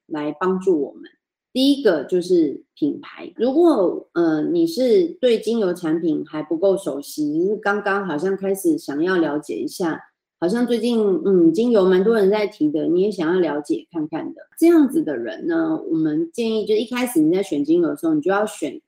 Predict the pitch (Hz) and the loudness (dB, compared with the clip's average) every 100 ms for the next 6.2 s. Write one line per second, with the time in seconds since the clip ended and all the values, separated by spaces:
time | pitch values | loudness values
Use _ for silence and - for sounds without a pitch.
0 | - 180 160 180 233 240 214 190 202 180 | 0 4 4 2 0 2 2 0 2 0
1 | 147 - - 160 139 110 - _ - 202 | 0 -4 -12 -10 -10 -10 -14 _ 0 2
2 | 175 202 185 - 165 165 196 196 196 160 | 4 4 2 2 -4 0 2 2 0 0
3 | 160 180 190 190 220 233 233 160 156 160 | 0 2 0 0 -2 0 2 2 0 0
4 | 160 185 196 196 180 190 190 190 185 196 | -2 -2 -2 0 0 0 0 0 0 0
5 | 175 143 180 175 - 165 165 135 - _ | 0 0 0 -2 -2 -2 -2 -6 -14 _
6 | 151 131 | -12 -12